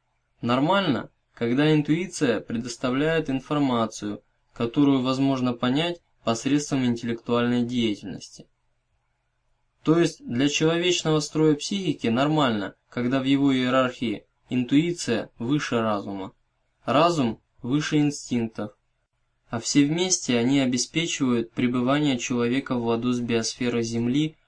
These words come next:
космосом и Богом. Тем не менее, достаточно часто приходится видеть, как разум становится невольником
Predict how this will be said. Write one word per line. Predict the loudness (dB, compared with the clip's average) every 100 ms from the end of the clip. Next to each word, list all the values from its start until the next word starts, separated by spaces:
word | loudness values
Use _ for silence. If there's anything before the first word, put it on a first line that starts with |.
| _ _
космосом | 0 0 0 -2 -2 -4 -4 -4
и |
Богом. | -4 -2 -2 -4 -10 -14 _ _ _ _ _ _ _ _ _ _ _ _ _ _ _ _ _
Тем | -2 0
не | 0
менее, | 0 2 2
достаточно | 0 -2 -2 -2 0 0 0 0
часто | 0 -2 -2 -4
приходится | -2 -2 0 2 2 0
видеть, | 0 0 2 0 0 -6
как | -6 0
разум | 0 2 2
становится | 0 0 0 2 0 -2
невольником | -2 0 2 2 2 -2 -8 -10